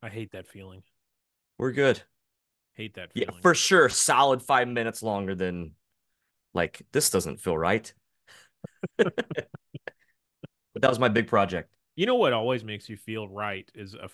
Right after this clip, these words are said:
Speaker 1: Fortinet firewall. If you had a Fortinet
Speaker 2: Mm.
Speaker 1: firewall, you would, you would feel right, Chris.
Speaker 2: My heart would feel full.
Speaker 1: If, if you, if listeners wanted to feel right with the world,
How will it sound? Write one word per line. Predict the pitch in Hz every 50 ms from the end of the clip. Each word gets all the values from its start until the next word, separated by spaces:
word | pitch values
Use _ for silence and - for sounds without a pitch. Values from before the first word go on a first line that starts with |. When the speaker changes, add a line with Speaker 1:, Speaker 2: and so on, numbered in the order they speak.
| _ -
Speaker 1:
Fortinet | 123 113 113 107 101 101 92 -
firewall. | _ - 98 92 95 92 87 85 78 82 85 110 -
If | 110 95 104
you | 143 180 202
had | - -
a |
Fortinet | 92 90 - - 127 135 135 135 127 85
Speaker 2:
Mm. | 78
Speaker 1:
firewall, | 78 110 113 120 120 117 117 117 120 120 120 _ _ _ _ _ _ _ _ _ _ _ _ _ _ _ _ _ _ _ _ _ _ _ _ _ _
you | - 135 139 175
would, | 202 196 160 -
you | - 135 165 202
would | 196 -
feel | - - 185 190 180
right, | 151 160 180 208 151 92 - _ _ _ _ _ _
Chris. | - 107 101 101
Speaker 2:
My | 92 95
heart | - 98 92 -
would | 90 -
feel | - 107 104
full. | 101 - - 90 80 76 - - _ _ _ _ _ _ _
Speaker 1:
If, | - 127 139 -
if | 160 160 151 165
you, | 180 202 202 -
if | 156 151 135 - - _ _
listeners | 165 185 180 - 180 165 156 135 139
wanted | 147 151 151 143
to | 135 120 113 107 _ _ _ _ _
feel | _ - 160 160 147 123
right | 110 117 107 104 101 104 - - - _ _
with | 131 123 120 -
the | 123
world, | 120 120 127 123 120 117 110 113